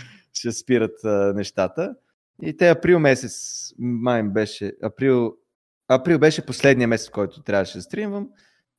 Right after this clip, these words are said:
И с-, така се получиха нещата. След това въобще много рядко стримвам. Аз даже не знам дали в Twitch, дали в YouTube. Такова ми е. Играя си за кеф. Ама даже не ми се изстримва заради тия година и половина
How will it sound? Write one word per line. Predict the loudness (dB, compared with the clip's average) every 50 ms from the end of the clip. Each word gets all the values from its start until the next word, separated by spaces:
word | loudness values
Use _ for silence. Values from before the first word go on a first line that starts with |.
| _ -14
И | -12 -10 -10 -10
с-, | -12 -12 -14 -14 -12 -12 -12 -12 -14 -16
така | -12 -4 -2 -2 -2
се | -2 -2
получиха | -6 -6 -6 -6 -8
нещата. | -8 -6 -4 -4 -4 -4 -6
След | -4 -4 -4 -4 -4
това | -2 2 2 4 4
въобще | 2 0 -4 -6 -4 -2 -2 0
много | 0 0 2 2 4 4
рядко | 4 2 2 0 -6 -20
стримвам. | -12 -8 -6 -4 -4 -2 -2 0
Аз | 0 0 2
даже | 2 2 2 2
не | -2 -2
знам | -2 -2 -2 -2 -2
дали | -2 -2 -2 -2
в | -2 -4 -6
Twitch, | -6 -4 -2 -2 -2 -2
дали | -2 -2 -2 -2
в | -4
YouTube. | -4 -8 -10 -10 -8 -8 -10 -10 _ _ _ _ _ _ _ _ _ _ _ _ _ -20
Такова | -12 -2 2 4 4 4 4
ми | 2 0 0
е. | 0 0 -2 -4 -6 -8 _ _ _ _ _ _ _ _ _ _ _ _ _ -10
Играя | -8 -4 0 2 2 2 2
си | 0 -4
за | -10 -6
кеф. | -2 -2 -2 -2 -4 -8 -20 -20 -20 -20 _ _ _ _ _ _ _ _ _ _ _ _ _ _ _ -4
Ама | -2 2 4 6 8 8 8 8 8 8 6
даже | 6 6 6 6 6 4
не | 2 2
ми | 2 2
се | 0 0 -2
изстримва | -2 -2 -2 0 2 2 2 2 0 -2
заради | -2 -2 -2 0 0 -2 -2 0 0 0 -2 -4 -6 _ _ _ _ _ _ _ _ _ _ -4
тия | 0 0 2 2 2 0
година | 0 -2 -2 0 0 0 0
и | -2 -2 -2
половина | -2 -2 0 0 -2 -2 -2 -4